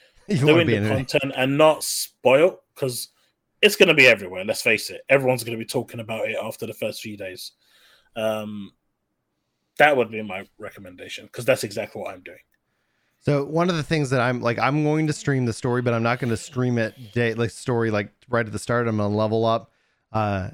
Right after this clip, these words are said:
Speaker 1: Sage and Reaper and get them to level eighty. And then I'm gonna go into the story as a Reaper, and then I'm gonna play through it as a Sage.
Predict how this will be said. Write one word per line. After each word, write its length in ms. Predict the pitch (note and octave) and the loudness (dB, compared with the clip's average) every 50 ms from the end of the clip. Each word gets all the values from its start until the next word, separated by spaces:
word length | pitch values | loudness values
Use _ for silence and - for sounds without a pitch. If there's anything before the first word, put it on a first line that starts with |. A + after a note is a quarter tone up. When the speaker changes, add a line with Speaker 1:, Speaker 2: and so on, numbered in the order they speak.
| - | -14
Speaker 1:
Sage 400 | _ - - B2+ B2 A#2+ A#2+ G#2+ | _ -8 -4 -2 0 0 0 -2
and 140 | G#2+ G2 G2+ | -2 -2 -2
Reaper 420 | G2+ G#2+ A2+ - D3 D3 D3+ D#3 D3+ | -2 -2 -2 -2 -2 -2 -2 -2 -4
and 180 | B2 B2+ A2+ | -4 -2 -2
get 140 | G#2 A2+ A2 | -2 -2 -2
them 200 | - A2+ A2 G#2+ | -2 -4 -4 -2
to 60 | A2+ G#2+ | -2 0
level 280 | G#2+ G#2+ G#2 G#2 G2+ G2+ | 0 0 0 0 0 0
eighty. 340 | G2+ G#2 G#2+ B2+ C#3+ D#3+ - _ _ _ _ _ _ _ | 0 0 -2 -2 -4 -6 -8 _ _ _ _ _ _ _
And 180 | - A2+ A#2+ A#2+ | -6 -4 -2 0
then 120 | A#2+ A#2+ | 0 0
I'm 80 | B2+ A#2+ | 0 0
gonna 120 | A#2 A2+ | 0 -2
go 220 | A2 G#2 G#2+ G#2 G#2 | -2 0 0 0 0
into 120 | G2+ G2 | -2 -4
the 80 | F2+ F#2 | -6 -8
story 380 | - - C#3 B2 A#2 A#2 A2 | -8 -4 -4 -2 0 0 0
as 120 | A2 G2+ F#2+ | 0 -2 -4
a 40 | G2 | -6
Reaper, 500 | G2+ A#2 C#3 D3+ D3+ - C#3 A#2+ A2+ G#2 | -4 0 0 0 0 0 0 -2 0 0
and 120 | G#2+ G#2+ | -2 -2
then 80 | A2 G#2 | -2 -2
I'm 80 | G2+ G2 | -2 -2
gonna 120 | F#2 F2 | -4 -4
play 160 | - A2 G#2 G2 | -4 -4 -4 -4
through 200 | - G2+ G2+ F#2+ | -4 -2 -2 -2
it 60 | F2+ | -2
as 140 | F2 E2 F2 | -2 -6 -8
a 40 | |
Sage. 540 | F2 - - - A2 G2 F#2+ F#2 F#2 F2 - | -12 -12 -6 -4 -2 0 0 -2 -4 -6 -10